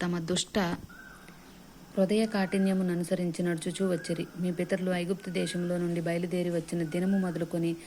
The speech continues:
నేటి వరకు మీరు వెనుక తీయుచూ వచ్చిన వారే. నేను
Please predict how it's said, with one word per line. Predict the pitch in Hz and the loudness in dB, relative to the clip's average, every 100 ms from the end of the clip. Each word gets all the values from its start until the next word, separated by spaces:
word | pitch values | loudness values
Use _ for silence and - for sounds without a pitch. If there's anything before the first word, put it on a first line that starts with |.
| - - 190 | -18 -4 2
నేటి | 214 226 | 2 4
వరకు | 214 196 208 | 2 0 0
మీరు | 196 180 170 | 0 2 2
వెనుక | 175 175 190 | 0 0 -2
తీయుచూ | 185 175 170 175 | -2 -2 0 -2
వచ్చిన | 165 175 | -2 -2
వారే. | 165 165 160 165 175 | -2 0 -2 -4 -2
నేను | 175 165 | 2 2